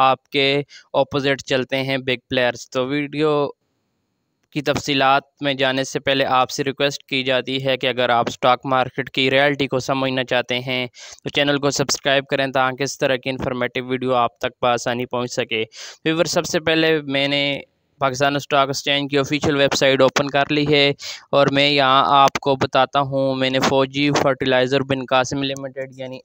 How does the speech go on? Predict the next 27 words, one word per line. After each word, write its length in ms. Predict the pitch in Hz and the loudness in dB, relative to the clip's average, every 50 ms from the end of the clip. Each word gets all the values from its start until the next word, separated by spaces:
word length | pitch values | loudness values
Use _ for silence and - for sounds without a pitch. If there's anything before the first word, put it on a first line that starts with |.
| - | -6
एफ़ 280 | 143 147 143 _ - 139 | -6 -6 -6 _ -8 -8
एफ़ 240 | 143 143 _ _ _ - _ _ _ _ _ _ _ _ _ _ _ _ _ _ 139 | -8 -8 _ _ _ -20 _ _ _ _ _ _ _ _ _ _ _ _ _ _ -12
बी 240 | 131 139 143 147 113 107 | -4 -2 -2 0 0 0
एल 160 | 151 151 147 143 | 0 0 0 0
को 200 | - 147 143 139 | 0 0 0 0
मैंने 220 | 139 135 135 135 135 | 0 -2 0 0 0
ओपन 280 | 135 127 - 156 151 151 | 0 0 -2 -4 -4 -2
कर 180 | 151 147 143 139 | 0 0 0 0
लिया। 300 | 143 143 143 143 139 - - | 0 0 2 2 2 2 0
अभी 220 | 143 143 147 151 160 | -2 -2 0 -2 -2
इसका 240 | 151 - - 165 151 | -2 -2 -2 -2 -2
कुछ 180 | 147 160 151 143 | -2 -2 -4 -2
एनालिसिस 500 | 147 147 156 165 160 147 - 151 143 135 | -2 0 0 0 0 -2 -4 -6 -8 -6
मैं 120 | 139 135 135 | -6 -4 -2
आपको 300 | 131 131 127 _ _ 139 131 | -2 -2 -4 _ _ -20 -20
बताता 400 | 135 127 - 135 127 - - 139 | -18 -10 -8 -8 -8 -6 -8 -12
हूँ, 360 | 139 135 139 135 135 135 135 _ _ _ _ _ _ _ _ _ _ | -12 -10 -12 -12 -12 -12 -14 _ _ _ _ _ _ _ _ _ _
जैसा 320 | 135 139 135 - - 143 | -14 -14 -14 -8 -10 -10
कि 180 | 135 - 143 135 - | -10 -8 -10 -10 -10
इसकी 420 | - 147 139 - - 151 147 147 | -10 -14 -18 -16 -12 -10 -10 -8
लास्ट 420 | 139 139 135 131 135 143 139 - _ _ | -4 -2 -2 0 -2 -2 -4 -10 _ _
थ्री 120 | - 160 156 | -14 -12 -10
ईयर्स 360 | 151 151 147 147 143 135 - | -8 -8 -8 -10 -10 -12 -16
की 120 | - - 147 | -16 -16 -16
परफॉर्मेंस 540 | - - 127 - 147 135 127 131 139 131 - | -16 -16 -18 -8 -6 -4 -4 -4 -4 -8 -4
देखते 300 | - 135 123 120 - 123 131 | -2 -2 -2 -2 -4 -8 -8
हैं 200 | 131 135 127 | -6 -6 -8